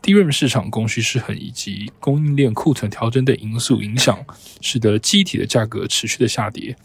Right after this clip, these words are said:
拖累南亚科的营收与获利表现。虽然南亚科总经理李培英表示，记忆体第二季价格跌幅可望缩小，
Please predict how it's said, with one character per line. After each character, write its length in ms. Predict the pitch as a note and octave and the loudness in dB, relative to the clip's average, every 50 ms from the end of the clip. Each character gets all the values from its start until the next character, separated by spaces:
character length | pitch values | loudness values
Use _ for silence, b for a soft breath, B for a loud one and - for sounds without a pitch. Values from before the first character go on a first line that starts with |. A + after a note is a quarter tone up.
| b b b b b b b _ | b b b b b b b _
拖 180 | - - F3 | -2 2 4
累 100 | F3 D#3+ | 4 6
南 200 | C3 A#2+ A2+ B2 | 6 4 2 2
亚 160 | D3 D#3+ - G#2+ | 2 0 0 -2
科 160 | - - A#2+ | -2 -4 -2
的 100 | G#2+ G2+ | -2 -2
营 160 | G2+ G2+ A2 | -4 -4 -4
收 260 | - - A2+ A2+ A2 | -4 0 0 0 0
与 200 | A2+ F2 E2 - _ _ | -2 -6 -12 -14 _ _
获 260 | - - - - C3 | -16 -4 2 4 4
利 120 | A2 G#2 G2 | 4 2 -2
表 140 | - - - | -8 -12 -10
现。 340 | - - - A2+ G2+ - C#3 - _ _ B B B B B B B B B B B B B B B B B _ | -10 -6 -6 -6 -6 -8 -12 -18 _ _ B B B B B B B B B B B B B B B B B _
虽 200 | - - - G3+ | -2 2 4 4
然 120 | F3 D#3 | 4 4
南 100 | C#3 C#3 | 4 2
亚 100 | B2+ A2 | 2 0
科 200 | A2 - - C3+ | -4 -2 -2 -2
总 180 | B2 - - - | -2 -2 -4 -4
经 140 | - B2 B2 | -2 0 0
理 100 | A2 G#2 | 0 0
李 240 | - G2+ G2+ - - | -2 -6 -8 -8 -8
培 180 | - - A2 G#2 | -8 -6 -4 -4
英 160 | C3 C#3 C#3+ | -2 -2 -2
表 160 | - - - | -2 -4 -4
示， 360 | - - - - G#2+ - D3+ B B B B B B B | -6 -6 -4 -4 -4 -6 -8 B B B B B B B
记 180 | B - - F#3+ | B 2 4 4
忆 40 | F3 | 4
体 140 | - - A#2+ | 4 2 0
第 200 | - - C#3 B2 | 4 4 6 6
二 120 | B2 A#2 | 6 4
季 200 | A2+ - B2+ A2 | 4 0 -2 0
价 260 | G#2 - E3 C3+ A2+ | 2 2 2 2 2
格 180 | G#2 - A2 G#2+ | 0 -2 -2 -2
跌 140 | G#2+ A#2 A2+ | -2 -4 -6
幅 160 | - - A#2+ | -4 -6 -6
可 200 | - - - - | -4 -4 -2 -2
望 200 | A2+ A2+ G2+ G#2+ | -2 -2 -2 -4
缩 200 | - - - - | -2 0 0 2
小， 300 | - - - - F#2+ - | 2 2 -2 -2 -4 -8